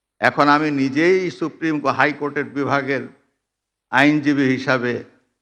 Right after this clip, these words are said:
আমাকেই কোর্টে যায়, "Your Honor, may lord" বলে চাইতে হবে,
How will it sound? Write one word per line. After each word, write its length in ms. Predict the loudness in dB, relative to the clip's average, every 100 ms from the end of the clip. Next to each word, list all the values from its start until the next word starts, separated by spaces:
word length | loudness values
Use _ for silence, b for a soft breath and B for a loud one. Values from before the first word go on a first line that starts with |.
| _ _
আমাকেই 460 | 2 4 4 0 0
কোর্টে 380 | 0 0 -2
যায়, 320 | 0 2 2 0
"Your 200 | 0 0
Honor, 500 | 0 2 0 0 -2
may 120 | -2 -2
lord" 260 | -2 -4 -8 _ _ _ _ _ _ _ _
বলে 440 | 2 4 4 2 -4 -16 _ _ _ _ _ _ _ _
চাইতে 380 | 2 2 2 2
হবে, 440 | 2 0 -4 -8